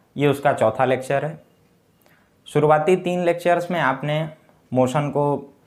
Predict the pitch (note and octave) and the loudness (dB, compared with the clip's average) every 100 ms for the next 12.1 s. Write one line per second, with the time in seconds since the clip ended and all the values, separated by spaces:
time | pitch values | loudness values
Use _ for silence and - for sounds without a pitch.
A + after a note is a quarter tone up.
0 | _ _ D3 D3 D3+ D#3 D3 B2 C#3 C3+ | _ _ -2 0 2 0 -2 -4 -2 0
1 | C3+ B2+ A#2+ A#2+ C3+ C3+ B2+ C3 C3 B2+ | 2 2 0 -2 -4 -2 -4 -2 -2 0
2 | B2+ B2+ B2+ C3 B2 A#2+ A#2+ B2+ B2+ A#2+ | 0 -2 -2 -2 0 -2 -4 -4 -2 -4
3 | A#2 B2+ B2 A#2 A#2+ A#2+ A2+ A2 B2 C3 | -4 -4 -2 -2 -4 -4 -6 -4 -6 -4
4 | B2+ A2+ A#2 A#2 A2 A2+ A2+ A#2 A2+ G#2 | -2 -2 -2 -4 -4 -6 -6 -6 -6 -6
5 | G2+ C3 D#3 A#2+ - - - - - _ | -6 -6 -2 -2 -2 -8 -14 -18 -20 _
6 | _ _ - - _ _ D#3 D#3 D#3+ D#3+ | _ _ -20 -20 _ _ 0 2 2 4
7 | D#3 E3+ D#3+ D#3+ E3 E3 - _ _ _ | 2 0 0 0 -4 -8 -18 _ _ _
8 | _ _ B2+ C3 C3+ C3+ C3 C#3 B2+ B2+ | _ _ -4 0 0 0 -2 0 2 4
9 | C3 C3+ C#3+ C3 C3+ B2+ B2+ A#2+ A2+ A#2 | 2 2 0 0 -2 2 2 2 2 2
10 | A#2 - C#3 C3+ C3+ C3+ D3 C#3 A#2 A2 | 0 -2 -2 -2 0 -2 -4 -6 -4 -4
11 | G#2 - A#2 A#2+ B2+ B2 C3+ C3 B2 B2 | -4 -4 -2 -2 -2 -4 -6 -6 -6 -8